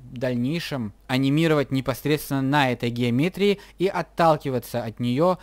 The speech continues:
при анимации. После того, как мы простроили форму, нам необходимо будет её смерджить.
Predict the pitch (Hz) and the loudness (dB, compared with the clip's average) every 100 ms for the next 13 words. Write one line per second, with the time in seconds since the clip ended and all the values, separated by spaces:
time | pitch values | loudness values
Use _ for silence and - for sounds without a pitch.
0 | - - - 156 143 139 139 120 - - | -10 -16 -2 2 2 2 2 0 -2 -10
1 | 95 90 - - 151 156 185 175 165 170 | -12 -12 -14 -6 -4 0 2 2 0 0
2 | 160 151 - 170 170 160 - 196 202 180 | 0 0 0 0 2 0 2 4 4 2
3 | 123 113 135 147 127 - 135 156 135 127 | -2 0 -2 0 -2 -4 -4 -2 -2 -2
4 | 135 - - 117 123 139 - - 135 127 | -2 -4 -8 -2 -2 -2 -6 -2 2 2
5 | 101 90 90 | 0 -6 -12